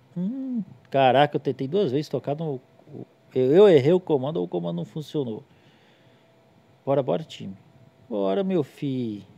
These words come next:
Bora, meu fi. Bora, meu fi. Vai, Bill. Bora, Bill. Rafael Leão.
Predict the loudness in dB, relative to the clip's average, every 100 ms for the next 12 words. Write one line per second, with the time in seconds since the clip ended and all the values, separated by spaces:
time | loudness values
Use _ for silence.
0 | -20 _ _ -20 _ _ _ _ _ _
1 | _ _ -6 2 2 4 4 4 2 2
2 | 2 2 2 0 0 0 -2 -2 0 2
3 | 4 2 0 -4 -2 -2 -2 -4 4 6
4 | 6 6 6 6 2 -8 -20 -20 _ _
5 | 2 4 6 10 12 12 12 12 12 8
6 | 8 8 12 12 12 6 2 0 0 0
7 | 0 0 -2 -2 -4 -6 -8 -10